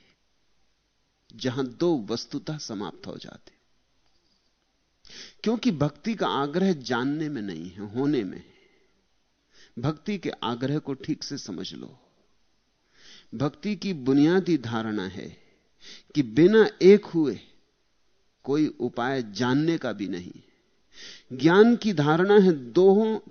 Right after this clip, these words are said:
तो ही जाना जा सकता है। भक्ति की धारणा है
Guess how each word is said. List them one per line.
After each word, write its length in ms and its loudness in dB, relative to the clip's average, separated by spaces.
तो 100 4
ही 140 2
जाना 380 -4
जा 180 -8
सकता 420 -18
है। 120 -20
भक्ति 440 -4
की 160 -4
धारणा 460 -2
है 160 0